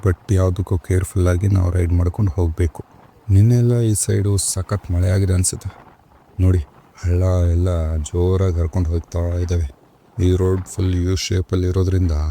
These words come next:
ಈ ಟಾಪಿಂದ ನೋಡಿದ್ರೆ ಫುಲ್ ವೈಡ್ ಆ್ಯಂಗಲಲ್ಲಿ ಸೂಪರಾಗಿ ಕಾಣಿಸುತ್ತೆ ವ್ಯೂ. ನೀವೇನಾದ್ರೂ ಈ ಥರ ಬೈಕ್‌ಗಳನ್ನ ತಗೊಂಡು ಲಾಂಗ್ ರೈಡ್ ಹೋಗುವಾಗ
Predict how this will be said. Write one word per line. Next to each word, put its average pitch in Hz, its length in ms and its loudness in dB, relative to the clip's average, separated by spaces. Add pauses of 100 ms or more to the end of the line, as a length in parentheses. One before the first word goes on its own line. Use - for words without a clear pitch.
(440)
ಈ 90 80 0
ಟಾಪಿಂದ 92 720 0 (640)
ನೋಡಿದ್ರೆ 90 520 0
ಫುಲ್ 95 600 0 (100)
ವೈಡ್ 92 420 2
ಆ್ಯಂಗಲಲ್ಲಿ 90 520 -2
ಸೂಪರಾಗಿ - 600 -4
ಕಾಣಿಸುತ್ತೆ - 360 -4
ವ್ಯೂ. 85 200 -4 (720)
ನೀವೇನಾದ್ರೂ 107 600 4 (100)
ಈ 98 60 0
ಥರ 95 180 -4 (400)
ಬೈಕ್‌ಗಳನ್ನ 95 480 0
ತಗೊಂಡು 92 500 -2 (160)
ಲಾಂಗ್ 92 400 0
ರೈಡ್ 95 200 2
ಹೋಗುವಾಗ 90 440 0